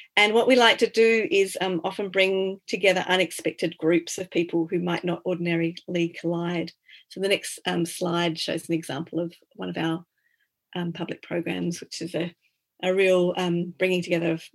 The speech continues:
basketballers, young people, um, people with disabilities and performers. Um,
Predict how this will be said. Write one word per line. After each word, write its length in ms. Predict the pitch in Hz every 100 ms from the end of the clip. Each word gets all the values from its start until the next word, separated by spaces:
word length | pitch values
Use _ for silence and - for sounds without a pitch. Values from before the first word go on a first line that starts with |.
| _ _ - _ -
basketballers, 840 | 185 175 175 190 175 175 170 160
young 240 | 196 180 180
people, 640 | 185 165 - 165 165 170 - - -
um, 260 | 170 165 170
people 260 | 175 175
with 100 | 175
disabilities 680 | 170 170 175 170 170 165 165
and 260 | 170 175 170
performers. 680 | - 180 175 165 160 160 - _ _ _ _ _ _ _ _ - _ - - - _ _ -
Um, 680 | 190 190 185 185 185 185